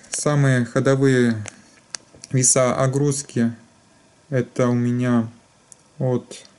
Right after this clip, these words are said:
полутора до четырех грамм. Отлично себя он показывает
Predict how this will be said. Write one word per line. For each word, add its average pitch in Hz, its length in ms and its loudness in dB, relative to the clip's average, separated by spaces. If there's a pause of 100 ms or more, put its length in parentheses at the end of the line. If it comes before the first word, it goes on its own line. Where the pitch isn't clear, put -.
полутора 131 600 0 (260)
до 123 180 2
четырех 139 460 0
грамм. 196 420 2 (800)
Отлично 139 460 -2
себя 127 320 0
он 123 140 0
показывает 156 720 0